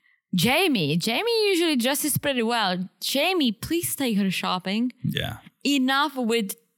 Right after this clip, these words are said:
Speaker 1: whatever she wears. Enough.
Speaker 2: It's actually better than it has been. Do you remember what she
Speaker 1: Mm.
Speaker 2: wore on the plane?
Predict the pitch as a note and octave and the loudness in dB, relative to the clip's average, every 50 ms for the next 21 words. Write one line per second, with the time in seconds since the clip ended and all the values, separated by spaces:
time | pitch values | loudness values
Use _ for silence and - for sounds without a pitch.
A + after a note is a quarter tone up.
0 | _ _ - G3 G3+ A3+ A#3 B3 B3 A#3+ A3 - - - G#3+ G3+ F3+ G#3 G#3+ G3+ | _ _ -4 -2 0 0 2 2 0 0 0 0 -2 0 0 0 0 0 -2 -2
1 | - - - - E3+ - - - - _ _ _ _ _ _ _ _ - - A3 | -4 -6 -8 -6 -6 -6 -6 -8 -12 _ _ _ _ _ _ _ _ -2 -2 0
2 | A3 F#3 - - F3+ - - - _ _ _ _ _ - - - C#3 D#3+ D#3+ - | 0 0 -2 -4 -8 -12 -14 -20 _ _ _ _ _ -16 -6 0 2 2 2 2
3 | - - - _ - _ _ _ - - - D#3 G#3 - - G3+ E3+ B2 G#2+ G2+ | -4 -8 -14 _ -20 _ _ _ -10 -6 -4 -4 -4 -2 -2 0 0 2 0 2
4 | - A#2+ A2+ A#2 A2 G#2+ G#2 A2 G#2+ G2+ F#2+ G2 F2 F2 - - G#2 G2+ F#2 F2+ | 2 4 4 4 4 2 2 0 0 0 -2 -2 -4 -6 -6 -4 -2 -2 0 0
5 | F#2 F#2 F#2+ - - - C2 - A2 - _ - B2+ C#3 D3 D#3+ E3+ F3 F3 E3 | -2 -2 -2 -4 -6 -8 -10 -10 -12 -12 _ 0 2 2 4 2 2 2 0 0
6 | - - E3 D3 C#3 D3+ D#3+ D#3+ D3 B2 - C3 - G#2+ A#2+ C#3 E3+ F#3+ G3 | 0 2 2 2 2 2 2 4 2 4 2 2 2 4 4 4 4 4 2